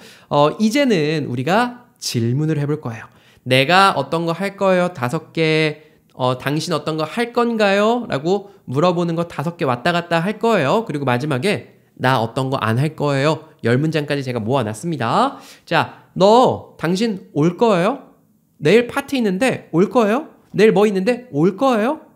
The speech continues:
어떻게 하면 될까요? 오다 붙이면 되겠죠. Are you gonna come?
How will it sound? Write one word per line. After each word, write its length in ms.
어떻게 280
하면 100
될까요? 420
오다 300
붙이면 340
되겠죠. 560
Are 160
you 140
gonna 280
come? 580